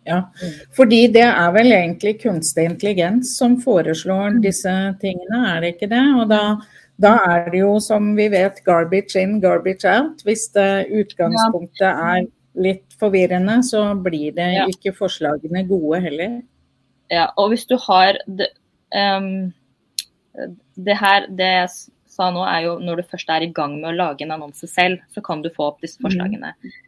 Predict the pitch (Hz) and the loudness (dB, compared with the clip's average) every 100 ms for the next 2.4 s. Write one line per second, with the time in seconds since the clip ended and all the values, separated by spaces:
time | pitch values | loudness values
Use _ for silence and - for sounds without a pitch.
0 | _ - - 202 208 208 202 208 208 180 | _ -18 -4 0 0 0 -2 -2 -4 0
1 | 220 156 - 156 170 170 151 - 185 - | 2 2 0 -6 -6 -8 -12 -10 -12 -12
2 | - 185 220 226 | -10 -6 -4 -6